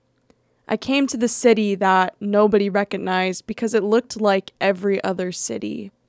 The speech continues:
I saw the passages worn by the unnumbered, footfalls of those whose eyes were fixed upon the objective. Their passing had obliterated the graves and the monuments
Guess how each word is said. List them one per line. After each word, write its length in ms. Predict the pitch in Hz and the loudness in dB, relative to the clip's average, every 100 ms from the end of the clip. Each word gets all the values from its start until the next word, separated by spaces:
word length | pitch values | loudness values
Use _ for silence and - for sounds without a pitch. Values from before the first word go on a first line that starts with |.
| _ _ _ _ _ _ _ | _ _ _ _ _ _ _
I 120 | 220 | -2
saw 200 | 226 262 | 2 4
the 120 | 247 | 4
passages 720 | 233 - 240 240 226 208 202 175 | 2 2 0 2 -2 2 0 0
worn 480 | 196 220 240 240 | 2 4 6 4
by 120 | 220 208 | 4 2
the 200 | 208 - | 0 -2
unnumbered, 640 | 202 190 185 180 202 208 - _ _ | -2 -2 -6 -6 -6 -6 -10 _ _
footfalls 720 | _ 269 262 - 226 214 208 | _ 2 2 4 8 8 6
of 160 | 214 180 | 0 -2
those 360 | 208 202 196 - | 2 2 2 -2
whose 200 | 214 - | -6 -4
eyes 440 | 196 190 190 185 - | 0 2 2 0 -4
were 120 | 196 | -8
fixed 480 | - 208 185 - - | -6 -8 -6 -8 -10
upon 420 | - 190 185 185 | -14 -8 -4 -4
the 140 | 180 | -4
objective. 760 | 202 190 226 214 - - 196 - _ _ _ _ _ _ _ _ _ _ _ _ | -6 -4 -8 -8 -12 -14 -14 -20 _ _ _ _ _ _ _ _ _ _ _ _
Their 180 | - 226 | 2 2
passing 520 | 226 240 233 240 226 | 2 2 2 2 -2
had 500 | 202 - 208 196 196 - _ - - | -4 -2 2 2 2 -4 _ -12 0
obliterated 960 | 220 208 233 214 185 185 196 - 208 - _ | 2 6 6 6 2 -2 -4 -4 -6 -10 _
the 100 | 202 | -2
graves 580 | 196 - 214 233 240 220 | -2 2 4 6 4 0
and 180 | - 214 | -2 -2
the 60 | 196 | -2
monuments 800 | 196 196 190 190 196 214 - | 0 0 0 -4 -6 -6 -8